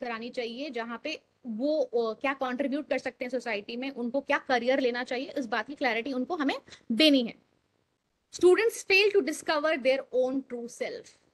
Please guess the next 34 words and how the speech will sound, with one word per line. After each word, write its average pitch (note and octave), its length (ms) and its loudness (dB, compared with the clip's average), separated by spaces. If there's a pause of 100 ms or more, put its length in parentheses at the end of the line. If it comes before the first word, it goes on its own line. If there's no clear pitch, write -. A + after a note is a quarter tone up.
(300)
Not D#4 140 0
only F4+ 260 -2
students, C4 460 -10
adults B3+ 440 0
also G#3+ 360 -6 (220)
fail A3+ 220 -6
to - 280 -14
discover A3 400 -8
their C4+ 260 -2
own G#3+ 160 -6
true G#3+ 180 -10
self। - 120 -10
It's - 260 -6
very E4 200 4 (140)
tough। C#4+ 160 6 (520)
इसीलिए E4+ 400 0
सीबीएसई C#4+ 540 -2
के F#4 120 -2
लाइफ B3 300 0
स्किल - 260 -4
प्रोग्राम C4 560 0
में D4 140 -2
सबसे F4+ 540 -2
इंपॉर्टेंट D#4 760 -2
पॉइंट, B3+ 320 -6
जो C#4+ 60 -4
सबसे C#4+ 320 -4
पहला C#4+ 400 2 (360)
पॉइंट C4+ 300 0
है, C#4 60 4
that A#3+ 200 -2
is C4+ 180 -6
self A3 160 -6 (120)
awareness। F#3 640 -14